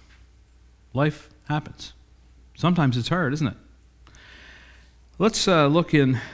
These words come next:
in chapter one, and I'm gonna read the first couple of verses. "In the third year of the reign of Jehoiakim, king of Judah,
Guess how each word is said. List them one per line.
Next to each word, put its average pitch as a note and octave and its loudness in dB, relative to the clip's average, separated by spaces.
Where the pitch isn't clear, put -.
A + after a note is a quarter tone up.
in B2+ 0
chapter B2+ 0
one, B2 0
and A#2+ 0
I'm A#2+ 2
gonna B2+ 2
read C3 2
the A#2+ -6
first C3+ 0
couple C3 -2
of A2+ -4
verses. G#2 -6
"In D3 8
the C#3+ 6
third A3+ 4
year C#3 2
of B2+ 2
the B2+ 2
reign D3+ 4
of A#2+ -2
Jehoiakim, C#3 -2
king D#3+ 4
of D3+ 4
Judah, A#2 2